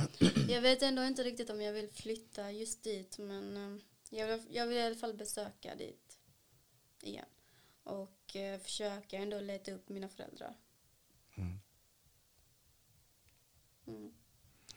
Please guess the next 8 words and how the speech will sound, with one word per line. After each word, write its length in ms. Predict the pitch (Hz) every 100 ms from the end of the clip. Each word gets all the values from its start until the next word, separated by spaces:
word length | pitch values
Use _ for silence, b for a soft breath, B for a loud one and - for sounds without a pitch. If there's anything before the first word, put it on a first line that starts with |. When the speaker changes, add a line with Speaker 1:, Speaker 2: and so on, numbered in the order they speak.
| B
Speaker 2:
Har 460 | B B - 123 120
du 260 | 131 127
några 960 | 120 123 127 120 101 104 117 117 110 - -
indiska 540 | 107 101 104 104 104
vänner 380 | 104 101 95 117
i 60 | 131
Sverige? 360 | - 101 104 104 b b _
Speaker 1:
Ja, 100 | -